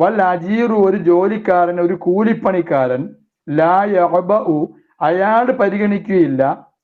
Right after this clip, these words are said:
ബിർത്തിഖാഇ സുല്ലമി, കോണികൾ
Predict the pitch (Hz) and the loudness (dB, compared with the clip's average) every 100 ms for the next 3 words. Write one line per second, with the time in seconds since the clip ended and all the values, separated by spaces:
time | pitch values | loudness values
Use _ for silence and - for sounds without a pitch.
0 | _ 143 180 180 - 208 208 202 208 220 | _ 0 0 0 -2 -4 -2 0 2 0
1 | 247 214 - - 175 175 175 160 131 - | -2 -10 -10 -6 -4 0 0 0 -4 -6
2 | _ _ _ _ _ _ 175 175 196 214 | _ _ _ _ _ _ 0 2 2 0
3 | 233 254 233 233 | 0 0 0 -2